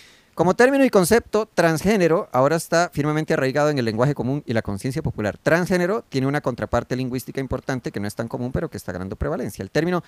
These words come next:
cisgénero, pronunciado cisgénero, se refiere a las personas, y esto en negrita, a las personas cuya identidad y expresión de género coincide con el sexo biológico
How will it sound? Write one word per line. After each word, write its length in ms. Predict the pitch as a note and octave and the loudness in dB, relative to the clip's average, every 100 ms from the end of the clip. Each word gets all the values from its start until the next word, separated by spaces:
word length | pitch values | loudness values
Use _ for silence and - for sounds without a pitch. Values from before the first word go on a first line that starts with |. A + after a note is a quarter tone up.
| _ | _
cisgénero, 720 | - A3 A3 - F#3+ A#2+ D#2 - _ _ _ _ | -2 0 2 0 0 0 -6 -12 _ _ _ _
pronunciado 500 | A2+ A2 G#2 C3+ D#3 | -4 -2 -2 0 0
cisgénero, 440 | C#3 G#2 B2 G#2 - _ - - - _ | -2 -6 -6 -6 -10 _ -20 -20 -20 _
se 180 | - | 2
refiere 440 | E3 E3 F#3 B3 A#3 | 4 6 6 6 6
a 60 | |
las 200 | G#3+ F3+ | 6 6
personas, 560 | - G#3 F3 A#3 A3+ G#3+ | 4 2 4 2 2 -2
y 60 | C3 | -4
esto 160 | - | -2
en 80 | C#3 | -2
negrita, 480 | C#3+ D3 D#3 F3+ G#3 | -2 -2 -4 -6 -6
a 80 | C3 | -4
las 120 | C3 | -2
personas 360 | C#3 B2+ G3 - | 0 0 0 0
cuya 220 | F3 D3+ | 0 2
identidad 480 | C3+ C3 C#3+ E3+ G#3+ | 2 0 0 2 0
y 80 | E3 | -4
expresión 440 | - - A#2+ D#3+ | -4 -4 -2 -2
de 80 | E3+ | 0
género 280 | D#3+ F3 G2 | 0 0 -4
coincide 420 | - A#2+ A2+ E3 | -2 -2 -2 -4
con 120 | D#3+ | -2
el 100 | B2+ | -4
sexo 320 | G#2+ D3+ - E3 | -2 -4 -2 0
biológico 520 | A#2 B2+ E3 D#3+ | 0 2 0 -2